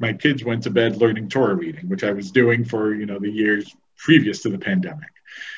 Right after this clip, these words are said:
Is I'd, I, my kids would go to bed by eight thirty, nine, I'd sit down with the tikkun and I'd immediately start learning Torah and for, to Lane on Shabbat.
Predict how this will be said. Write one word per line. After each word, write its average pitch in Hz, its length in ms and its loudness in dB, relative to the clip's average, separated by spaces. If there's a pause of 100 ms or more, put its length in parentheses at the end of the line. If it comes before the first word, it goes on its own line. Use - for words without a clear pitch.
(120)
Is 95 220 -4
I'd, 104 260 0 (420)
I, 104 180 0
my 98 300 -2
kids 120 200 4
would 120 100 2
go 127 100 6
to 120 80 6
bed 135 220 6
by 117 180 4
eight 123 220 4
thirty, 110 280 4
nine, 156 420 6
I'd 107 200 -2
sit - 180 -2
down 123 200 2
with 117 100 0
the 110 80 -2
tikkun 147 460 0
and 127 100 4
I'd 123 140 4
immediately 117 460 4
start 110 320 -2
learning 98 280 -2
Torah 101 300 -8 (240)
and 104 500 -6 (120)
for, 104 280 -8 (120)
to 107 500 2
Lane 117 340 2
on 101 200 -4
Shabbat. - 520 -6